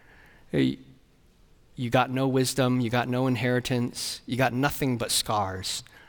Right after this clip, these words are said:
from your earthly father. A-, and hearing a message like this, it just might make you bristle. And yet, for those who do have godly fathers,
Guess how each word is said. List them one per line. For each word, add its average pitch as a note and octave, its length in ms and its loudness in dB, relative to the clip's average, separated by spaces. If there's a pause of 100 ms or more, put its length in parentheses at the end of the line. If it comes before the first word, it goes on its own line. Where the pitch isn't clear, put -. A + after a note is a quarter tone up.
(140)
from A2+ 200 -2
your G#2 120 -2
earthly G#2 320 -6
father. G2+ 480 -10 (580)
A-, D3+ 160 4
and C3+ 100 2
hearing F#3 300 6
a F3 60 6
message D#3+ 340 4
like C3+ 200 2
this, - 300 0 (300)
it C3 140 -4
just - 280 0 (600)
might D3+ 240 0
make C3+ 200 -2
you B2 80 -2
bristle. A2 540 -4 (2750)
And B2 160 6
yet, C3 200 6 (1900)
for - 160 0
those C#3+ 220 6
who D3+ 100 2
do D3 160 6
have C3+ 220 0
godly G2 300 -4
fathers, G#2 600 -6